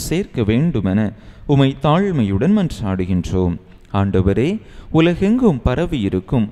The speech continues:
உமது திரு அவையை நினைவு கூர்ந்தருளும். எங்கள் திருத்தந்தை பிரான்சிஸ், எங்கள் ஆயர் ஸ்டீஃபன், எல்லா திருநிலையினர் ஆகிய அனைவரோடும்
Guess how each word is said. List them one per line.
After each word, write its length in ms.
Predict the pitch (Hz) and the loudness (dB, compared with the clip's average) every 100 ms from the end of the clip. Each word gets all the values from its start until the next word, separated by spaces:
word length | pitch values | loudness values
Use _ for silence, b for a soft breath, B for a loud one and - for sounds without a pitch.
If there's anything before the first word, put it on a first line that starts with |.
| B B - | B B 2
உமது 220 | 160 156 151 208 | 4 4 2 0
திரு 160 | 254 180 | 0 0
அவையை 320 | 110 104 104 131 131 | 0 0 0 -2 0
நினைவு 340 | 147 214 196 - | 0 0 -2 -2
கூர்ந்தருளும். 680 | 107 95 90 90 90 95 90 - b b b - | 0 0 0 0 0 0 -2 -8 b b b -2
எங்கள் 220 | 139 131 120 | 2 0 0
திருத்தந்தை 520 | 190 208 202 123 95 98 - | 0 0 0 -2 -2 -2 -2
பிரான்சிஸ், 580 | 101 104 - 139 185 - b b b 180 | -2 -2 -4 -6 -6 -12 b b b 0
எங்கள் 220 | 175 165 190 | 4 4 2
ஆயர் 300 | 196 110 - | 0 -2 -2
ஸ்டீஃபன், 540 | - 104 - 113 123 190 B B 165 | -2 -2 0 0 0 -4 B B 2
எல்லா 180 | 165 180 247 - | 4 4 2 2
திருநிலையினர் 880 | 202 202 139 131 175 127 98 104 147 131 147 | 2 4 2 0 0 0 2 0 0 0 0
ஆகிய 340 | 160 143 135 | 0 0 0
அனைவரோடும் 800 | 143 196 247 123 90 90 101 | 0 -2 0 0 2 2 2